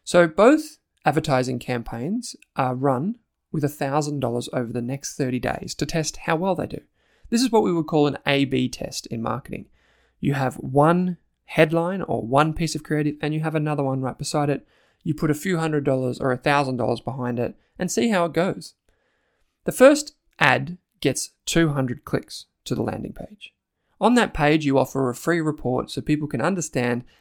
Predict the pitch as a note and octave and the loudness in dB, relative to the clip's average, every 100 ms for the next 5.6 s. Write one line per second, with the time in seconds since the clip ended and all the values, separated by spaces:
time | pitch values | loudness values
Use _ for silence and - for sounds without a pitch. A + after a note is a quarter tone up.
0 | _ - B2+ - E3 F3 E3 C3 B2+ C3 | _ -8 -4 2 2 2 0 2 0 -2
1 | B2+ - - - C3 - A#2 A#2 G#2+ A#2 | -6 -8 -10 -10 -10 -8 -4 0 0 2
2 | E3 G#3 G3+ - _ _ F3+ - E3+ D3 | 2 0 -6 -18 _ _ -6 0 0 0
3 | - - _ _ _ _ _ C3+ E3+ E3+ | -6 -20 _ _ _ _ _ -2 -2 -2
4 | E3 _ D3+ - B2+ A#2 A#2+ - C3+ A#2+ | -8 _ -8 -4 -4 -4 -8 -6 -4 -4
5 | G#2+ - B2 - - - | -6 -6 -6 -8 -12 -16